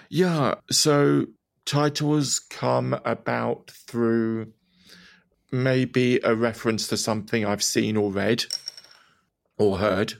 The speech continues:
You know, if I'm listening to the radio or a, um, or a podcast or reading a book or watching a film or listening to a song, and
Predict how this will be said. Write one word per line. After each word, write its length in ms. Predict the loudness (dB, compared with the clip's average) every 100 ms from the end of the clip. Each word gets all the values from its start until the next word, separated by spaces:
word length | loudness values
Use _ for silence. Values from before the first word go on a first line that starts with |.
| -6
You 100 | -4
know, 160 | -2
if 200 | -4 -2
I'm 120 | -4 -4
listening 440 | -6 -6 -8 -8
to 420 | -6 -4 -4 -6 -10 -20 -20 -20 -20 _ -2
the 140 | 0
radio 720 | 2 0 0 -2 -4 -2 -2
or 560 | -2 -4 -4 -6 -8 -10 -8
a, 320 | -8 -8 -10
um, 440 | -10 -10 -10 -12 -14 _ -20 _ -4
or 320 | -2 -2 -4
a 60 | -6
podcast 920 | -2 -4 -2 -4 -2 -2 -4 -8 -10 -8
or 200 | -6 -4
reading 340 | -6 -6 -8
a 40 | -4
book 400 | -2 -2 -4 -14 -20 -12
or 100 | -4
watching 340 | -2 -2 -4 -6
a 60 |
film 500 | -2 0 0 0 -4 -10 _ _ -20 -20 -20 _ _ _
or 160 | 2 2
listening 360 | 0 -2 -2
to 160 | -2 -2
a 60 |
song, 500 | 0 0 0 -2 -8 -16 -20 -20 -12 -4
and 560 | -2 -2 -4 -6 -8